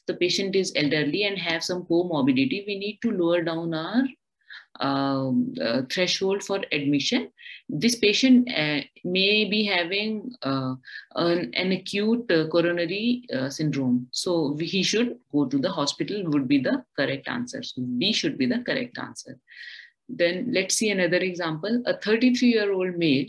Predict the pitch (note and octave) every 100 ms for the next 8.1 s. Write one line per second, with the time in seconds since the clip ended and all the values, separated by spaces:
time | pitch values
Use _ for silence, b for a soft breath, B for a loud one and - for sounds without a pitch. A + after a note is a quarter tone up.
0 | - - F#3 F#3 F3+ G3 D#3 C#3+ C#3+ D#3
1 | E3+ D#3 E3 - C3+ D3+ C#3+ B2+ B2 D#3
2 | A#3 B3 B B - D#3+ F#3 G3+ - -
3 | C3+ E3+ F3 E3 E3 D3 B2+ B2 - B
4 | B - F3 F3 F#3 - F#3+ G3 E3+ D#3+
5 | E3 C#3 C#3 F3+ G3 - - - E3+ F#3
6 | D3+ D3+ D#3 F#3 F#3 F3 E3+ - D#3 D#3
7 | D#3+ D#3 D3 C#3+ C#3 C3+ C3 C3 F3+ G3
8 | -